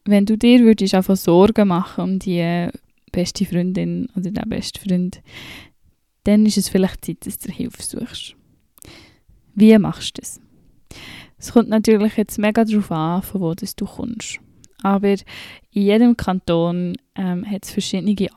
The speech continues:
Angebote. Es gibt jetzt auch viel mehr Angebote, ähm, wo online stattfinden, wo du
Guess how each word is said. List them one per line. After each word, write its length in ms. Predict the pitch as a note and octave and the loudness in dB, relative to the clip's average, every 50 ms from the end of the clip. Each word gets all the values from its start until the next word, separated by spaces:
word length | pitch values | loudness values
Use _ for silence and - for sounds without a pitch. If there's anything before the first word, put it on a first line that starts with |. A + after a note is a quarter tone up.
| _ - | _ -8
Angebote. 720 | D#3+ F3 - - E3 - - - - - _ - - - _ _ _ _ _ _ _ _ _ _ - | -8 -6 -6 -6 -8 -8 -8 -12 -14 -14 _ -20 -20 -20 _ _ _ _ _ _ _ _ _ _ -4
Es 360 | - G3 G3 - - - - _ _ _ - - - - - A#3 B3 B3 - - - - | -4 -4 -2 -4 -8 -14 -16 _ _ _ -20 -20 -18 -16 -14 -14 -14 -14 -16 -20 -8 -2
gibt 260 | - G#3 F#3+ - - | 0 0 0 -2 -6
jetzt 160 | G3+ - - | -10 -4 0
auch 300 | F3+ F3 E3+ E3+ E3 - - - _ _ _ _ _ _ _ _ _ _ | 0 2 2 0 -2 -4 -8 -14 _ _ _ _ _ _ _ _ _ _
viel 340 | _ - A3 A3 A3 A#3 A#3 | _ 2 6 8 8 8 8
mehr 320 | G#3+ G3 F#3 F#3+ F#3+ - | 6 4 2 0 0 0
Angebote, 720 | A1 - - G3 G3+ - F#3+ - - E3+ F3 - _ - - - - - - - - - - - _ - | -2 -4 -4 -2 -2 -2 -2 -2 -2 -4 -4 -6 _ -20 -20 -20 -20 -20 -20 -20 -20 -20 -20 -20 _ -10
ähm, 300 | - F#3 F#3 F#3 F#3 - | -6 -6 -4 -4 -6 -4
wo 320 | - F#3+ F#3+ F#3+ F3+ - - | 0 2 4 4 4 2 0
online 520 | - E3+ F#3 F#3 F#3+ G3+ G#3 G#3 G#3 G#3 G#3 | -2 -2 0 0 0 0 2 2 0 0 -2
stattfinden, 800 | - - - G3 F#3+ - - - G3+ F#3+ F#3 F3+ F#3 F3+ F3+ F3 | -2 -4 -4 -4 -4 -4 -4 -2 -2 -2 -2 -2 -2 -2 -2 -2
wo 120 | F3+ F3+ | -4 -4
du 340 | F3+ - F3+ F3 F3 F3+ - | -4 -4 -6 -6 -6 -8 -10